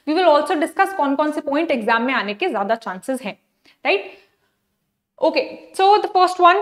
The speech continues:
the सबसे पहले हम पढ़ेंगे what is investment policy. So every bank or any company, anything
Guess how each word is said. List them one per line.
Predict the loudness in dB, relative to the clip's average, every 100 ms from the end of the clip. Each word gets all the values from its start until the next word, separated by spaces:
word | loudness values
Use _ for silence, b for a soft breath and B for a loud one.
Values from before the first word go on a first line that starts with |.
| 0
the | 0 0
सबसे | 0 0
पहले | 4 4
हम | 4 2
पढ़ेंगे | 0 0 0
what | 0 0
is | -2
investment | -4 -6 -6 -6 -6 -8 -2
policy. | -2 -2 -6 -14
So | -4 -2 -2 0
every | 0 4 4 4 4
bank | 2 2 -4 -6 -2
or | 0
any | 0 -2 -4
company, | -4 -2 -4 -6 -10 _ b b -2
anything | 0 2 0 -4